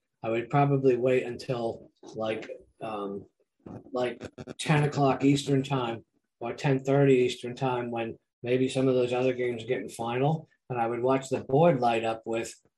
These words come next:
with money on one side or the other, and that would just be public money taking, you know, trying to make their money back, uh, and I would take the other side.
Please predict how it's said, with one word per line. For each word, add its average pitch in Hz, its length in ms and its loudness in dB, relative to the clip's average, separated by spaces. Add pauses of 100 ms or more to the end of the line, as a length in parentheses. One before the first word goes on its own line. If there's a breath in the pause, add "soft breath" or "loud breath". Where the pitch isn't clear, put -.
(120)
with 117 200 -8
money 131 360 2
on 117 180 -2
one 127 200 -2
side 123 240 -2
or 113 80 -4
the 110 120 -4
other, 120 380 0 (280)
and 117 160 -8
that 131 140 4
would 139 160 4
just 127 240 -2
be 123 120 -2
public 127 500 -4
money 120 380 -4 (440)
taking, 120 540 -4 (140)
you 123 100 -6
know, 110 140 -4
trying 131 260 0
to 123 60 -2
make 123 180 0
their 117 180 -4
money 120 240 -4
back, 120 460 -2 (320)
uh, 113 120 -4
and 120 200 -4
I 120 60 0
would 113 140 -4
take 123 220 -4
the 107 100 -2
other 101 180 -4
side. 95 380 -8